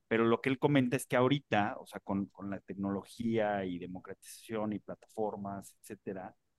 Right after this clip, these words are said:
o sea, que, que, este, gente no relacionada al, al mercado,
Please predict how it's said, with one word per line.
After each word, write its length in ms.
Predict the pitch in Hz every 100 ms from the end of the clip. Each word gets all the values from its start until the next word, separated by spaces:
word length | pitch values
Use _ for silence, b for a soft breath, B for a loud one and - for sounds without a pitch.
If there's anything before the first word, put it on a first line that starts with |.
| _ -
o 60 |
sea, 320 | 95 101 95 -
que, 300 | 107 98 -
que, 840 | - 104 104 104 104 101 101 95 - _ _ _ _ -
este, 360 | 92 - 98
gente 380 | 87 117 113 120
no 220 | 117 120
relacionada 920 | 123 120 107 - 101 107 110 110 107 82
al, 240 | 95 92 85
al 180 | 87 85 _ _
mercado, 640 | 90 90 - 107 101 113 123